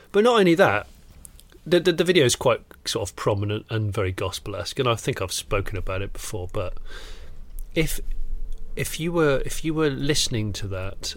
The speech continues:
if that was the backdrop to, um, to a scenario, what would it be for you? Like, what, what car would you be driving?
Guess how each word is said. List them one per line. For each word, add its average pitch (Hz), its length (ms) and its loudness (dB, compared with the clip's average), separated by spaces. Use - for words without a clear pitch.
if - 160 -4
that 135 120 2
was 135 120 -4
the 131 80 -4
backdrop 120 600 -2
to, 107 260 -2
um, 101 380 -4
to - 160 -2
a - 20 0
scenario, 98 680 0
what 110 180 0
would 113 140 -2
it 110 100 -6
be 107 160 0
for - 160 -6
you? 95 300 -4
Like, 113 160 0
what, 123 240 2
what 131 240 0
car 143 180 4
would 123 160 2
you 98 80 -6
be 104 80 -2
driving? 104 600 -2